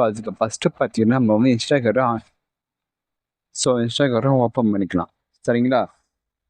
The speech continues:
Instagram ஓப்பன் பண்ணி பாத்தீங்கன்னா, மேல கொடுத்துருப்பாங்க பார்த்தா மூணு டாட் கொடுத்துருக்காங்கன்னா, so அது கிளிக் பண்ணி உள்ள போங்க. So உள்ள போயிட்டு கீழே ஸ்வைப் பண்ணியே வந்தீங்கன்னா,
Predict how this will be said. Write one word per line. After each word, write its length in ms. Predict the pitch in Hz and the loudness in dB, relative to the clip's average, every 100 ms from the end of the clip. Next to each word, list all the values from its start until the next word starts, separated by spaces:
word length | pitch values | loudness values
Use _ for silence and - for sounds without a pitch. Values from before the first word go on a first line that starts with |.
| _ _ _ _ _ _ _ _ _ _ _ _ _ _ _ _ _ _ _ _ _ _ _ _ _ _ _ _ - | _ _ _ _ _ _ _ _ _ _ _ _ _ _ _ _ _ _ _ _ _ _ _ _ _ _ _ _ -2
Instagram 500 | 117 143 175 165 131 120 | 0 0 -2 -2 -4 -4
ஓப்பன் 260 | 135 131 110 | -2 0 0
பண்ணி 160 | 113 110 | -2 -2
பாத்தீங்கன்னா, 420 | 110 104 107 117 139 117 | -2 0 0 2 2 0
மேல 380 | 123 160 160 131 | 2 2 2 0
கொடுத்துருப்பாங்க 460 | 120 123 127 117 107 | 0 0 0 0 0
பார்த்தா 180 | 107 135 120 | 0 2 2
மூணு 140 | 123 117 117 | 2 2 0
டாட் 200 | 139 143 | -2 0
கொடுத்துருக்காங்கன்னா, 580 | 120 117 110 110 117 123 117 - | -2 0 -2 -2 0 0 0 0
so 60 | 107 | 0
அது 140 | 123 - | 0 0
கிளிக் 220 | 135 147 - | 0 0 0
பண்ணி 180 | 127 135 110 | 0 0 0
உள்ள 140 | 113 120 | -2 -2
போங்க. 180 | 98 90 85 _ _ _ _ _ _ _ _ _ _ _ _ _ _ _ _ _ _ _ _ _ - | -4 -4 -8 _ _ _ _ _ _ _ _ _ _ _ _ _ _ _ _ _ _ _ _ _ -2
So 100 | 135 120 | 0 2
உள்ள 180 | 127 165 - | 2 0 0
போயிட்டு 220 | 110 131 - | 0 -2 0
கீழே 200 | 147 151 - | 0 0 0
ஸ்வைப் 260 | 127 131 - | 0 -2 0
பண்ணியே 260 | 127 127 127 | 2 2 2
வந்தீங்கன்னா, 420 | 98 92 87 90 | 0 -2 -4 -2